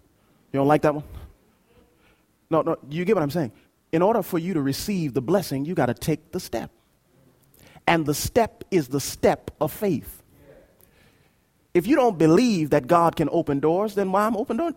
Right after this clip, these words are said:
why is he gonna open doors for you? So God says, "I got something for you. I got a promise for you. It's in view. You can't see it clearly, but you can see the horizon just a little bit.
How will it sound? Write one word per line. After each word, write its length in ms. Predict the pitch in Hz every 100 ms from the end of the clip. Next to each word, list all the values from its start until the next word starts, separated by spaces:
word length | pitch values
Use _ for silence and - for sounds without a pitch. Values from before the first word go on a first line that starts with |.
| -
why 200 | - 320
is 80 | 311
he 80 |
gonna 180 | 311 320
open 180 | 330 349
doors 260 | 392 415 -
for 120 | 269
you? 180 | 117 - - - _ _ _ _ _ _ _ _ _ _ - - _ _ _ _ _ _ _ _ _ _ _ _ _ _ _ _ _ _ _ -
So 80 |
God 280 | 92 131 123
says, 360 | - 123 104 - _ _ _ _ _ -
"I 120 | -
got 160 | 156 127
something 220 | 139 117
for 220 | - 147
you. 120 | 117
I 60 | 120
got 120 | 120
a 40 | 107
promise 460 | - 160 113 104
for 240 | - 117 101
you. 140 | 104
It's 180 | 135 -
in 180 | 123 107
view. 340 | 98 127 113
You 160 | 107 135
can't 280 | 147 131
see 200 | 113 131
it 140 | 123 -
clearly, 380 | - 135 127 110
but 220 | 107 -
you 60 |
can 120 | 131 110
see 200 | - 139
the 100 | 104
horizon 560 | 113 123 120 110 101
just 180 | 101 113
a 40 |
little 160 | 92 107
bit. 200 | 92